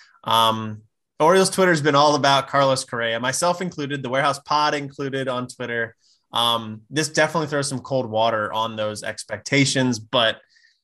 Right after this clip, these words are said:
how real were they ever? Um, I don't know. I know we've talked about this on the podcast before. I think we've talked ourselves, or at least I've talked myself into it making a lot of sense to do,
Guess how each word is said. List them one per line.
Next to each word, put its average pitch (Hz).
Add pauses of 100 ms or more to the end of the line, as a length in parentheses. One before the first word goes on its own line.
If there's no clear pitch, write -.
(120)
how 143
real 131
were 120
they 110
ever? 156 (120)
Um, 107 (300)
I 202
don't 139
know. 120
I 143
know 196
we've 185
talked 135
about 113
this 110
on 110
the 104
podcast 104
before. 117
I 131 (420)
think 180
we've 139
talked 147
ourselves, 113
or 123
at -
least 120
I've 127
talked 117
myself 113
into 117
it 131
making 131
a 117
lot 113
of 107
sense 110
to 131
do, 123